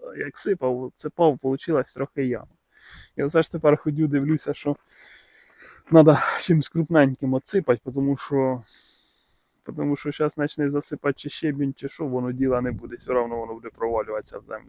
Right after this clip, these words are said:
То думаю, там я був, наклюнув трохи кирпича, надо буде поїхати битого.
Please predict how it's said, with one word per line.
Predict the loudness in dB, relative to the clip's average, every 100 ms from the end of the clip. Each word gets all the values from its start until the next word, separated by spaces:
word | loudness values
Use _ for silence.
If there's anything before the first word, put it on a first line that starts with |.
| -20
То | -20
думаю, | -18 -16 -16 -20 _ _ -20
там | -14
я | -10 -10
був, | -12 -6
наклюнув | -6 -4 -2 -2 -4
трохи | -6 -8 -8
кирпича, | -10 -10 -10 -6 -6
надо | -6 -10 -14
буде | -14 -14 -10
поїхати | -12 -10 -14 -12
битого. | -10 -8 -8 -12